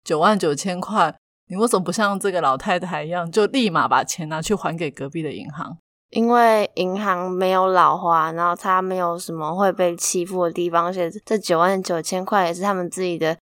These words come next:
Speaker 2: 疏忽，而且他们很有钱，他们不在乎这九万九千块。
Speaker 1: <laughs> 所以老太太比较可怜，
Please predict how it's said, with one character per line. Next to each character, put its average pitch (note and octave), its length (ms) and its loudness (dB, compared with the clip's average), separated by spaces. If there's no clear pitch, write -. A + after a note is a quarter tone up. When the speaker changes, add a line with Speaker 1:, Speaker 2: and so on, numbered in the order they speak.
Speaker 2:
疏 F#3 340 2
忽， F#3 140 2
而 G3+ 180 6
且 G3+ 160 0
他 G#3 140 0
们 F#3 120 0
很 F3 160 -4
有 F3 220 2
钱， - 160 -6
他 F#3 80 -2
们 F3+ 140 -2
不 - 120 -12
在 F3+ 240 4
乎 F3+ 80 -2
这 F#3+ 120 2
九 E3 200 -2
万 E3 220 2
九 E3 160 -2
千 E3 240 -2
块。 - 320 -4
Speaker 1:
<laughs> - 880 -8
所 - 160 4
以 A#3+ 120 12
老 D#3+ 180 6
太 F#3+ 260 0
太 F3 400 -4
比 F3 120 -8
较 A3 160 8
可 F#3 320 -4
怜， - 340 -10